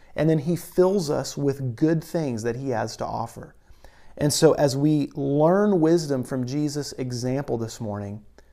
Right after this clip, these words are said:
I want to say up front, don't just try to mimic Him on your own. Instead, invite Him. This is part of the seeking, the pursuing. Pursue Him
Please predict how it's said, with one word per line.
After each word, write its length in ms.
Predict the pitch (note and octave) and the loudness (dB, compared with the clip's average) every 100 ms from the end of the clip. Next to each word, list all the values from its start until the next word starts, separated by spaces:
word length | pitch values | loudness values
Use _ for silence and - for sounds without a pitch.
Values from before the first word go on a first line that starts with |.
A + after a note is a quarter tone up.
| _ - - | _ -20 -6
I 100 | C3+ | -2
want 220 | C#3+ D#3+ | 2 2
to 60 | D#3+ | 0
say 300 | - D#3+ C#3+ | 0 0 2
up 140 | - | -2
front, 280 | - D3 B2 - - - - B2 | -4 -6 -6 -14 -20 -20 -8 2
don't 300 | D3+ F3+ F3+ | 4 4 0
just 260 | F#3+ F#3 | -4 -4
try 160 | - E3+ | 0 0
to 80 | C#3+ | 0
mimic 600 | C3 C#3 D3+ D#3+ B2+ - | -2 -2 0 0 -2 -6
Him 340 | B2+ G#2+ A2 - - | -6 -6 -8 -10 -8
on 260 | B2+ B2+ | -4 -4
your 260 | A#2+ A#2 A#2 | -2 -4 -6
own. 340 | A#2 A#2 G2+ B2 - - - _ _ _ - - | -8 -8 -8 -12 -20 -20 -20 _ _ _ -20 -10
Instead, 1000 | D#3 C#3+ C3 - - - - D#3 B2 A2+ - _ - - - | -4 -2 -2 -4 -6 -6 -2 -2 -2 -6 -14 _ -20 -20 -4
invite 540 | D#3+ D3+ B2 B2+ C3 C#3+ | 0 2 0 0 0 -2
Him. 220 | C3+ A2 | -6 -6
This 220 | B2 B2+ | -6 -6
is 100 | C#3+ | -8
part 260 | - D3 D3+ | 0 2 2
of 140 | B2+ | 0
the 80 | B2 | -4
seeking, 540 | - - C#3+ C3+ A#2 | -4 -4 -4 -4 -8
the 80 | G#2+ | -8
pursuing. 680 | - A#2 - D3 C#3 B2 B2+ - _ _ - _ _ - | -8 -8 -6 -6 -6 -10 -16 -20 _ _ -20 _ _ -6
Pursue 640 | D3 - - - F3+ F#3 | -4 -4 -4 2 4 4
Him 340 | C#3 E3+ E3 | 0 -2 -2